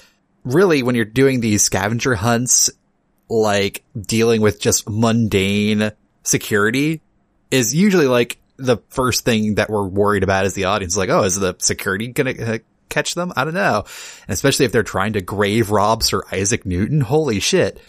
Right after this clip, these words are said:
But then they decide, but decide to do it. They are expecting to see, you know, bones. And what do you know? There's nothing in there except a little puzzle box.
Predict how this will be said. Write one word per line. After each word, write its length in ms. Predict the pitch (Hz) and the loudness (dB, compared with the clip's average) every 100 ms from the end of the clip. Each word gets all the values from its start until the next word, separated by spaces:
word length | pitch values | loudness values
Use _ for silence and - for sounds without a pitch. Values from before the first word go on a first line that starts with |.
| - - - | -20 -20 -6
But 120 | 107 | -2
then 100 | 117 | 0
they 120 | 107 | 0
decide, 680 | 101 - 120 113 104 - 113 | 0 0 2 0 -2 -4 -6
but 160 | 120 - _ | -6 -6 _
decide 440 | 113 104 120 92 98 | -6 -2 -2 -2 2
to 60 | |
do 60 | 190 | 4
it. 160 | 139 - _ _ _ _ | 4 0 _ _ _ _
They 380 | 104 101 98 95 _ - 107 | -2 0 0 -4 _ -10 -6
are 280 | 101 120 | -4 -2
expecting 380 | 101 - 147 131 | -2 0 -2 0
to 60 | 117 | 2
see, 440 | - 120 113 104 | 2 2 2 2
you 140 | 98 101 | 0 2
know, 420 | 101 95 92 90 _ _ _ _ _ | 2 4 2 0 _ _ _ _ _
bones. 720 | 120 131 113 101 98 117 - - _ _ _ _ _ | 2 2 2 0 0 0 0 -6 _ _ _ _ _
And 420 | 110 101 104 104 | -2 0 0 -2
what 160 | 98 110 | -2 0
do 60 | 110 | 2
you 60 | |
know? 120 | 127 | 2
There's 260 | 113 110 - | 4 2 0
nothing 340 | 95 - 110 | -2 -2 0
in 140 | 113 - | 0 2
there 180 | 98 98 | 2 2
except 540 | - - 101 - - _ _ _ - _ _ _ _ _ | 0 0 0 -4 -16 _ _ _ -16 _ _ _ _ _
a 100 | 104 | -2
little 360 | 95 95 123 104 | 2 2 2 2
puzzle 440 | - - 92 143 | -4 -6 0 0
box. 680 | 143 185 220 220 - - - | 0 -2 -2 0 0 0 -4